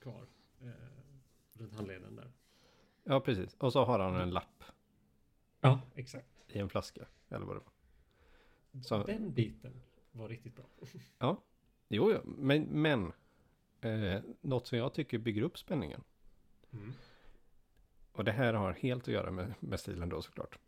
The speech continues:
Speaker 2: Det är ju att
Speaker 1: Ja.
Speaker 2: det börjar som en ganska enkel dagboksroman eller reseskildring.
Speaker 1: Mm.
Speaker 2: Och sen, när man kommer till ungefär mitten av boken, då är det ju otroligt plottrigt. Eh, för det är,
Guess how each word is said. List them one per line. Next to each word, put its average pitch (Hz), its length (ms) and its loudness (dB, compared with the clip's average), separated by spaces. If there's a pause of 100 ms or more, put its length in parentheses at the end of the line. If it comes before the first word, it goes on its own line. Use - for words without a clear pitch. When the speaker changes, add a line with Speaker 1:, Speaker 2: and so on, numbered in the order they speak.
(100)
Speaker 2:
Det 120 100 2
är 127 40 4
ju 107 140 4
att - 160 0
Speaker 1:
Ja. 107 60 4 (440)
Speaker 2:
det 117 120 0
börjar 131 480 4
som 156 220 -2
en 139 180 0
ganska 131 360 -4
enkel 95 500 -4
dagboksroman 95 840 0
eller 104 200 0
reseskildring. 101 600 -2
Speaker 1:
Mm. - 180 -14 (760)
Speaker 2:
Och 127 140 0
sen, 101 300 0 (720)
när 127 100 2
man 135 120 2
kommer 104 220 2
till 107 220 -4
ungefär 95 260 -2
mitten 107 320 -4
av 139 60 0
boken, 95 300 -6 (220)
då 120 260 2
är 95 80 2
det 82 80 -4
ju - 120 -8
otroligt 98 520 -2
plottrigt. - 560 -6 (1080)
Eh, 90 420 -4 (240)
för 113 120 -4
det 98 360 0
är, - 100 -6